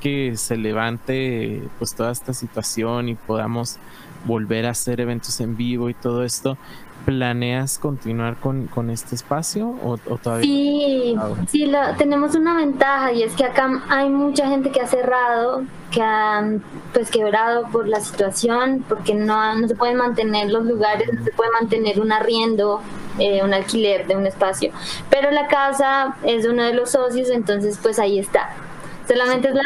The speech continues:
Speaker 2: voluntad y la voluntad de todos está, apenas nos dejen, volvemos.
Speaker 1: Súper buenísimo eso. Em,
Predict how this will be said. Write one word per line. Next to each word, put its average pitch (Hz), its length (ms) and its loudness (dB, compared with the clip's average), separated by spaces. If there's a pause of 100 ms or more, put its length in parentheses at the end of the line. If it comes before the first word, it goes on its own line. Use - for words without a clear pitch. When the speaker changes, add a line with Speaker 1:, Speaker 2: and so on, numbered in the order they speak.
Speaker 2:
voluntad 277 640 2
y 277 80 2
la 269 160 2
voluntad 247 480 0
de 220 140 0
todos 240 540 2 (280)
está, 220 600 2 (200)
apenas 247 320 2
nos 262 200 2
dejen, 254 480 2 (120)
volvemos. 190 540 0 (580)
Speaker 1:
Súper 131 480 -4
buenísimo 120 640 -4
eso. 110 320 -6 (640)
Em, 127 720 -2